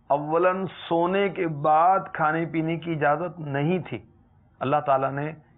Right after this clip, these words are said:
یہ اجازت ہمیں دی، یہ آسانی ہمیں دی، تو ہمیں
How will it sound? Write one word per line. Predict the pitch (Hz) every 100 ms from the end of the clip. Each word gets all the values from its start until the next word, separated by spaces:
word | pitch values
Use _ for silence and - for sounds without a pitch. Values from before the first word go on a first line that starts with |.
| -
یہ | 131
اجازت | 131 127 131 139 139
ہمیں | 139 147
دی، | 139 156 147
یہ |
آسانی | 135 113 135 147 147
ہمیں | 143 143
دی، | 139 170 - _ - _
تو | -
ہمیں | 131 156